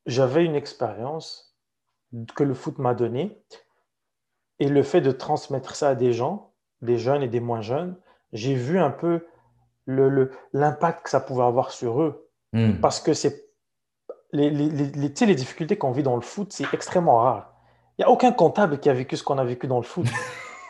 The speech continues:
Speaker 1: Tu vois ou pas ?
Speaker 2: Ouais.
Speaker 1: Donc, d'expliquer ça,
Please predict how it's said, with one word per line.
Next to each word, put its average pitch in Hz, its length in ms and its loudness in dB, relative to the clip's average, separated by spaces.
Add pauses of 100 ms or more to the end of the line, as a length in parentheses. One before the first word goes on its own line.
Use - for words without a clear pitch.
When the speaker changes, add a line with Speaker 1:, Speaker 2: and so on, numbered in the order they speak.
(240)
Speaker 1:
Tu 151 60 2
vois 196 180 8
ou 175 40 4
pas ? 160 160 2 (480)
Speaker 2:
Ouais. 117 320 2 (600)
Speaker 1:
Donc, 190 300 4 (460)
d'expliquer 165 640 2
ça, 180 440 0